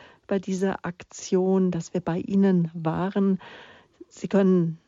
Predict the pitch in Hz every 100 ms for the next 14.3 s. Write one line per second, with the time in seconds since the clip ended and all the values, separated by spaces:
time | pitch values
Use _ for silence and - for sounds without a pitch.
0 | _ - 165 - 190 220 202 196 - 196
1 | 185 175 160 185 214 180 - 196 175 202
2 | 208 185 175 - 208 - - 165 - 190
3 | 190 185 160 - - - _ 190 202 185
4 | 185 170 190 - 208 - - - - 196
5 | 185 180 175 175 - 233 - - - 190
6 | - 185 180 196 175 - 175 - 165 180
7 | 208 202 185 - - - 196 190 196 208
8 | 175 196 190 170 - 180 196 185 196 214
9 | 190 175 170 165 208 175 180 180 - 175
10 | 180 180 - - 180 185 180 - 165 180
11 | 220 196 175 170 - - - - - 202
12 | - 185 170 190 180 - - 196 202 196
13 | 180 156 _ - 165 175 180 196 170 -
14 | 180 180 165